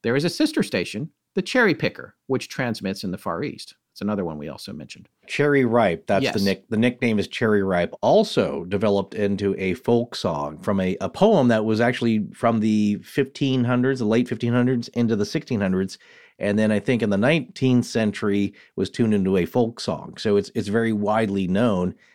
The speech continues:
Speaker 2: Uh, you probably heard it in some movies, some old movies, and didn't know it. But yeah, that's Cherry Ripe.
Speaker 1: Oh.
Speaker 2: But the sister station, they think, was beaming into the Far East. Uh, and as you say here,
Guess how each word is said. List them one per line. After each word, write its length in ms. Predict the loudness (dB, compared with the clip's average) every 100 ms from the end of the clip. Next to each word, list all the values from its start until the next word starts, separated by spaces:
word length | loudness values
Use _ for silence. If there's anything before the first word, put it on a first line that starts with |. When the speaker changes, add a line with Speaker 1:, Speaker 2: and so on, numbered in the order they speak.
| _
Speaker 2:
Uh, 100 | -6
you 140 | -2 0
probably 260 | 2 0
heard 200 | 2 0
it 40 | 0
in 40 |
some 160 | -4 0
movies, 580 | 4 4 2 -4 -12 -16 -12
some 160 | -4
old 180 | -2 0
movies, 340 | 0 2 0 -4 -18 _
and 100 | -4
didn't 220 | -2 0 0
know 180 | -2
it. 120 | -4 -6
But 180 | -6 -2
yeah, 160 | -2
that's 240 | -2 -6 -8
Cherry 420 | -4 0 4 4
Ripe. 320 | 2 0 0
Speaker 1:
Oh. 240 | -4 -8 -12 -2
Speaker 2:
But 180 | -2 2
the 140 | 0
sister 280 | 2 -2 -2
station, 580 | 0 2 2 4 0 0 -6 _ -2
they 160 | -2
think, 360 | -2 0 0 4
was 140 | 2
beaming 520 | 2 4 4 6 4 2
into 400 | 2 0 0 0
the 80 | 2
Far 280 | 0 2 2
East. 340 | 0 -4 -10
Uh, 60 | -4
and 340 | -2 -2 0
as 180 | 0 0
you 60 | -2
say 260 | 0 0
here, 360 | 2 2 2